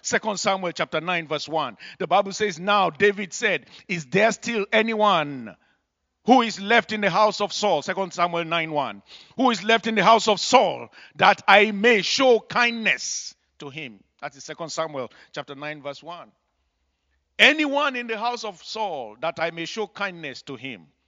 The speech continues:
And of course, we know they told him about Mephibosheth, and he went and brought that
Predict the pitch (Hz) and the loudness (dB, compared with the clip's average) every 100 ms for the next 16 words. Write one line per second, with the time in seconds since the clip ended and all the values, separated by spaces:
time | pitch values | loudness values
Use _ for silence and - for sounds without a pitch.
0 | - 139 135 - 160 147 143 160 151 - | -12 -10 -10 -6 -8 -8 -12 -10 -12 -14
1 | _ _ - 139 - 165 156 151 139 143 | _ _ -16 -14 -12 -10 -10 -10 -8 -8
2 | 139 135 _ 190 165 151 147 139 _ _ | -8 -14 _ -12 -10 -8 -8 -10 _ _
3 | - 131 127 131 127 160 151 - _ _ | -14 -12 -12 -16 -8 -8 -8 -16 _ _
4 | 135 127 120 156 120 147 - | -10 -10 -8 -8 -6 -10 -10